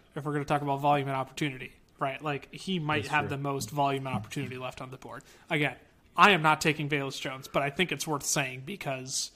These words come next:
Speaker 1: he is
Speaker 2: Yeah.
Speaker 1: someone that I almost considered in our rookie drafts, no matter how much I despise that pick for the Chicago Bears.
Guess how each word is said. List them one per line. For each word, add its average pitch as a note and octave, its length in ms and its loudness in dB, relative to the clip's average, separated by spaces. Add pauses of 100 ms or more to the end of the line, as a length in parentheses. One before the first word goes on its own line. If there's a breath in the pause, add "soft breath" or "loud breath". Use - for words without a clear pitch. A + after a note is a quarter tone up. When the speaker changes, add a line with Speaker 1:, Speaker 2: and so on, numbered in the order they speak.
(760 soft breath)
Speaker 1:
he G3 200 2
is F3 100 4
Speaker 2:
Yeah. - 40 2
Speaker 1:
someone D3+ 220 4
that D3 120 4
I C#3+ 160 6
almost C#3 260 -4
considered C#3+ 340 -2
in C#3 80 -2
our C3 100 -6
rookie C#3 220 -6
drafts, C3+ 300 -8
no D#3 60 -6
matter C3+ 160 -2
how D3 160 0
much C#3 200 -4
I C3 80 -8
despise C3 460 -4
that C3 160 -8
pick C3 180 -14
for D3+ 80 -14
the C3 80 -10
Chicago - 320 -10
Bears. - 320 -16